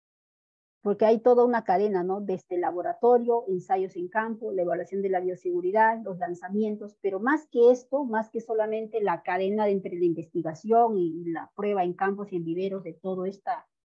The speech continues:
de esta herramienta de lo, eh, aplicada a los cultivos, es más que nada lo que impide la salida de estos cultivos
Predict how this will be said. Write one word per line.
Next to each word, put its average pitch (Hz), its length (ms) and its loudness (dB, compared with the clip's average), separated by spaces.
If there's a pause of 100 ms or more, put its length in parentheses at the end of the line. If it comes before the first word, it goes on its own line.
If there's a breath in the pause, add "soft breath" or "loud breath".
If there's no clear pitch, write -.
de 196 140 0
esta 196 160 0
herramienta 190 580 2 (720)
de 165 120 -6
lo, 160 260 -6 (220)
eh, 170 160 -10
aplicada 190 440 0
a 190 40 0
los 196 120 -2
cultivos, 220 600 -2
es 247 340 2 (380)
más 214 220 -6
que 240 100 -4
nada 240 480 2
lo 202 240 -4
que 196 80 0
impide 302 460 6
la 220 140 4
salida 240 360 2
de 226 80 2
estos 247 280 -4
cultivos 240 500 -4